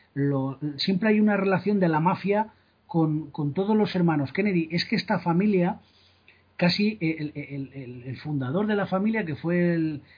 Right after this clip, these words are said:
el, el padre de ellos, Robert Patrick, no hay que reconocer que en el pasado fue un, fue un gángster, fue, tenía relaciones con la mafia y, y con la mafia irlandesa, como habéis comentado. Entonces, quiero decirte, él incluso consiguió apoyar,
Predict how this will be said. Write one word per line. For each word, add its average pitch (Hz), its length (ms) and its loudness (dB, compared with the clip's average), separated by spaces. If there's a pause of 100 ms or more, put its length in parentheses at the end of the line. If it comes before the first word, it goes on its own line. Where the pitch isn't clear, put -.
(200)
el, 143 320 -2
el 135 160 0
padre 170 340 4
de 175 80 4
ellos, 185 300 2
Robert 165 260 2
Patrick, 185 400 0 (360)
no 143 100 2
hay 175 60 4
que 196 340 0
reconocer 180 760 2
que 185 280 0
en 165 100 0
el 147 120 0
pasado 170 340 -2
fue 175 160 -2
un, 156 300 4
fue 156 120 -4
un 165 140 0
gángster, 156 420 -4
fue, 165 200 -8
tenía 151 320 0
relaciones 170 600 0 (340)
con 147 180 0
la 143 80 2
mafia 214 680 2
y, 160 440 0
y 147 80 -4
con 143 160 -4
la 131 60 -2
mafia 156 300 0
irlandesa, 170 480 0
como 170 180 0
habéis 139 280 -4
comentado. 135 500 -4 (420)
Entonces, 190 640 2
quiero 190 180 2
decirte, 185 480 -2
él 208 200 2
incluso 208 500 0
consiguió 185 640 2 (340)
apoyar, 151 460 0